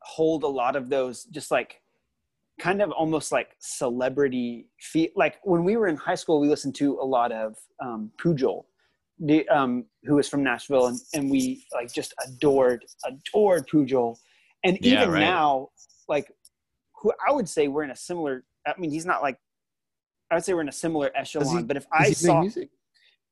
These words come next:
Speaker 1: Yeah, he is. But, like,
Speaker 3: Oh,
Speaker 1: if
Speaker 3: okay.
Speaker 1: I saw Pujol,
Speaker 2: He, like,
Speaker 1: like,
Speaker 2: makes
Speaker 1: in the
Speaker 2: poetry now or something.
Speaker 3: Yeah,
Speaker 1: Yeah,
Speaker 3: and it's
Speaker 1: he's
Speaker 3: so good.
Speaker 1: extremely cool.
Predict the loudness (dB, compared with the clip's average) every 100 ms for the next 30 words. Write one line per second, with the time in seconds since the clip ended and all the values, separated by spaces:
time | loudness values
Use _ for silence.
0 | _ -4 -2 -2 -4 -6 -6 0 2 2
1 | -2 -4 -4 -4 -4 -6 0 4 4 4
2 | 2 0 -2 0 0 0 -4 -4 -4 -6
3 | -8 -10 -10 -10 -2 2 4 2 0 -2
4 | -2 0 0 0 0 0 -2 0 -2